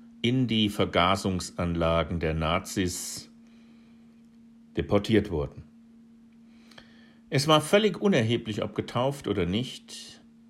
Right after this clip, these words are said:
allein das Blut spielte eine Rolle.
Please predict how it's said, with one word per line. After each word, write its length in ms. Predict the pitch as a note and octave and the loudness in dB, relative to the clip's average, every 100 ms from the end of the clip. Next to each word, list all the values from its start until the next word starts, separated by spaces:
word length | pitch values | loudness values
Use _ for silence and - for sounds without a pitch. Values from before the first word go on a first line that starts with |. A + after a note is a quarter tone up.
| - - - - - | -20 -20 -20 -10 -2
allein 380 | F2 F2 G2+ | 2 4 4
das 160 | G#2 G2+ | 2 0
Blut 720 | - A#2 G#2 - - - - - - | 0 2 2 0 -8 -18 -18 -20 -18
spielte 800 | - - F#2 E2+ D#2+ F#2 F2+ F#2+ - | -16 -8 -6 -4 -2 -2 -2 -6 -6
eine 240 | F#2+ G#2+ | -4 -2
Rolle. 360 | G2 D2+ C2+ | -2 -4 -6